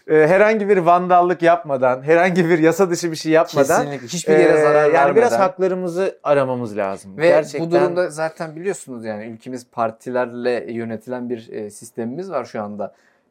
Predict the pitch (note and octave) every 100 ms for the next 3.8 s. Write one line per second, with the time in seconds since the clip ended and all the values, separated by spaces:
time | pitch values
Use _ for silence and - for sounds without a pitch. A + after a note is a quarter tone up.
0 | _ A#2+ C#3 C#3 C3 - - A#2 G#2+ G#2
1 | - - _ _ _ _ _ _ C3 B2+
2 | C3 B2+ C#3+ - A#2+ - B2 B2 C3+ A2
3 | _ - B2 A2+ A2+ G2+ -